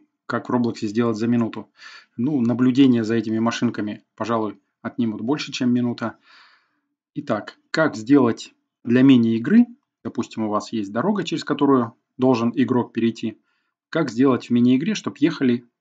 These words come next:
несколько машин или ехал поток машин по разным полосам, и автоматически, доезжая до края дороги, они бы телепортировались назад и опять продолжали движение. Ну, естественно, как добавить скрипты, чтоб, э, что будет происходить по столкновению с машиной,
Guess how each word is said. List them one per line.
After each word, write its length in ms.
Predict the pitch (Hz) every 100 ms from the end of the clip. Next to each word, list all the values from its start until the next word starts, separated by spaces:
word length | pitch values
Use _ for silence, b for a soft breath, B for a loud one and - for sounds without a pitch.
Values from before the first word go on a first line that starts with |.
| _ _ _
несколько 460 | 120 135 - 104 110
машин 400 | 117 - 226 -
или 120 | 104
ехал 320 | 113 123 110 101
поток 480 | - 117 120 -
машин 320 | 113 - 170 165
по 80 |
разным 340 | 127 117 113 - _ _
полосам, 560 | 117 107 - 107 101 _ _ _ _ _ _
и 140 | 139 -
автоматически, 680 | 127 135 135 151 - -
доезжая 480 | 113 123 120 127 110
до 100 | 117
края 280 | - 120 110
дороги, 300 | 135 196 131
они 180 | 117 117
бы 100 | 113
телепортировались 800 | 110 - - 120 110 104 104 120
назад 400 | 131 190 185 _ _ _ _
и 260 | 185 190 -
опять 300 | - 165 170
продолжали 420 | 113 110 117 131
движение. 480 | 107 101 101 95 - _ _ -
Ну, 100 | 98
естественно, 520 | - 160 156 120 113
как 180 | 120 110
добавить 380 | 110 117 107
скрипты, 580 | - 123 120 131 107 - _ _
чтоб, 340 | - 117 104 113
э, 260 | 107 107 - _
что 280 | - 123
будет 320 | 107 117 - -
происходить 520 | 113 - 117 110 -
по 100 | 107
столкновению 580 | - 110 123 120 107 107
с 100 | -
машиной, 560 | 120 196 185 143 -